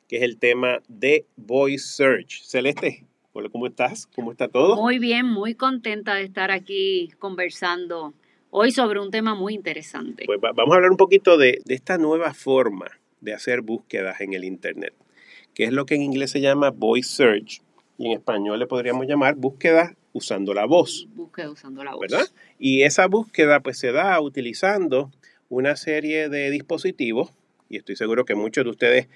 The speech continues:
Speaker 1: o tienen o han escuchado de muchos de ellos, como lo puede ser Alexa, como lo puede ser Google Home, Microsoft Cortana,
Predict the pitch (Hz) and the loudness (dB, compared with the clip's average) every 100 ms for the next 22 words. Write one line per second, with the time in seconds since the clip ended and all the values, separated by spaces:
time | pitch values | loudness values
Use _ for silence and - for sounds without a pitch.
0 | _ _ - 120 120 131 139 160 170 170 | _ _ -4 -2 0 2 4 6 4 2
1 | 117 110 117 135 - 135 147 139 127 - | 2 0 -4 -4 2 2 2 0 -2 -4
2 | 190 104 92 135 - 135 113 107 101 104 | -4 -4 -6 -8 -6 -6 -4 -4 -4 -4
3 | 101 104 - 110 110 107 _ _ - 110 | -4 -4 -4 -4 -4 -6 _ _ -6 -2
4 | 107 143 139 - 147 147 143 131 98 95 | 2 2 0 -2 2 2 0 -4 -6 -6
5 | 95 - 95 90 95 - 98 92 92 - | -8 -6 -6 -6 -10 -8 -6 -4 -4 -8
6 | - 113 104 95 - 156 160 151 147 151 | -4 -2 0 -2 4 6 8 6 6 4
7 | 151 - _ - 120 120 120 117 120 - | 0 -12 _ -8 -2 -2 -2 -2 -2 -4
8 | - 104 - 151 151 131 127 196 | -4 -4 0 2 4 4 0 -6